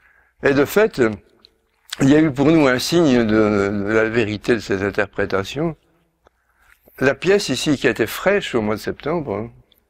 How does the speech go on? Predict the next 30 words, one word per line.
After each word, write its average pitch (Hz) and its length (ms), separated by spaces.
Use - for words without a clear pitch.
s'est - 260
emplie 147 280
d'une 131 80
chaleur, 147 540
hein, 113 140
intense, 196 640
intense. 180 680
Peut-être, 143 380
je 135 80
ne 123 60
sais 151 120
pas 180 160
moi, 135 360
quatre-vingts, 131 520
cent 143 240
degrés. 131 500
Si - 160
bien 175 200
que 120 240
ma 151 180
tante 165 260
et 160 40
moi-même, 156 420
nous 147 180
avons 170 260
senti 175 340
la 143 140
chaleur 139 580
nous 151 280
pénétrer, 180 720